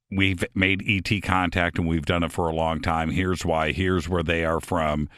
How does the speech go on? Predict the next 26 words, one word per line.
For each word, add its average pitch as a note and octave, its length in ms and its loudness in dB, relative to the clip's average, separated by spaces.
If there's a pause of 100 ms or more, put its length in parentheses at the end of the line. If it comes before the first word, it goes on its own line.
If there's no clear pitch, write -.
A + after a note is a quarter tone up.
(280)
I F#2 80 0
want F#2 260 2
to - 140 -2
introduce G2 520 0
to - 120 0
you F2+ 220 0
my D#2+ 160 0
little G2 400 0
alien F#2 440 0
friend," E2 460 -2
and E2+ 140 0
they D#2+ 60 -2
bring G2 280 0
somebody F#2 420 0
out E2+ 200 0
on E2+ 180 0
stage. E2 340 -4
You B2 140 0
know, G2+ 120 -2
that B2 280 -4
they, B2 240 -2
they A2+ 260 0
want B2+ 340 0
something A2+ 360 0
like F#2 240 0
that. D#2 360 -2